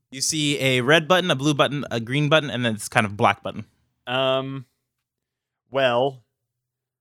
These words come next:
Speaker 2: I'm gonna go ahead and, boy, I really don't have anything useful here. I think I'm just gonna push the green button.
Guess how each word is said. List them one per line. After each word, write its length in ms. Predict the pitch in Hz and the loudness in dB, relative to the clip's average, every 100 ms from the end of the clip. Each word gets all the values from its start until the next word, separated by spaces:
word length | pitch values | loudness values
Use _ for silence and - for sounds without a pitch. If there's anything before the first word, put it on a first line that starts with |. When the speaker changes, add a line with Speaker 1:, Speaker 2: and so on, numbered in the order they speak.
| _ _ | _ _
Speaker 2:
I'm 320 | 117 123 143 | -10 -8 -6
gonna 220 | 147 156 147 | -4 -4 -4
go 280 | 127 123 | 0 4
ahead 600 | 131 123 110 98 98 101 - _ - | 4 4 2 2 0 -6 -12 _ -8
and, 760 | 98 95 92 92 95 98 104 - - _ _ _ _ _ _ _ _ _ | -2 -2 -2 -4 -6 -8 -8 -10 -12 _ _ _ _ _ _ _ _ _
boy, 300 | - 123 117 | -10 -4 -2
I 100 | 104 | 0
really 380 | 120 113 123 120 | -2 -2 -2 -2
don't 220 | 110 107 | -2 -2
have 120 | 107 104 | -4 -6
anything 400 | 107 101 107 107 | -8 -8 -8 -6
useful 320 | 127 - 92 | -6 -2 0
here. 180 | 92 - - - | 0 -2 -6 2
I 100 | 208 | 2
think 140 | 294 | 4
I'm 80 | 302 | 4
just 220 | 302 - | 4 2
gonna 100 | 269 | 0
push 200 | 277 269 | 4 2
the 60 | 190 | 4
green 160 | 226 202 | 4 6
button. 260 | 196 117 | 4 2